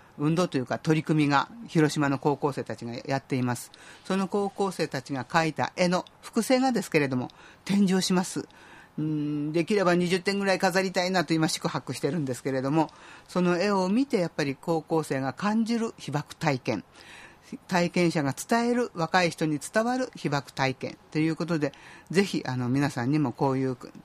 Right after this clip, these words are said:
伝え方があるんだよということも見ていただきたいと思いますので、三十一日から八月五日まで、立命館大学国際平和ミュージアム、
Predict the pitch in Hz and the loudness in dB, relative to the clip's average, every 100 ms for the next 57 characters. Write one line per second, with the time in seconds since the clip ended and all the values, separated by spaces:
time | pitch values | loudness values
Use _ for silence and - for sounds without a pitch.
0 | - 135 127 107 120 131 165 185 180 208 | -4 -4 -2 -6 -2 -2 -2 -2 -4 -4
1 | 269 - 147 139 127 135 123 - - 151 | -8 -6 -4 -4 -4 -4 -4 -8 -6 -2
2 | 135 151 139 139 - 147 123 131 127 143 | 2 2 2 -2 0 -2 0 -2 -2 -2
3 | 156 - 147 139 - - - - - 202 | -4 -2 -4 -4 -8 -20 -20 -8 4 4
4 | 185 151 135 156 - 135 127 151 - 160 | 6 2 2 0 0 0 -2 -2 0 0
5 | 143 139 147 - 165 156 143 131 - - | 0 -4 -4 0 2 2 0 -4 -10 -20
6 | - - - 147 - 160 147 143 143 139 | -20 -18 -2 0 2 2 4 2 2 2
7 | 135 123 - 123 - - 185 185 190 185 | 0 -2 -6 -14 -12 -2 0 2 0 2
8 | 185 180 180 160 135 143 | 2 0 0 0 -2 -4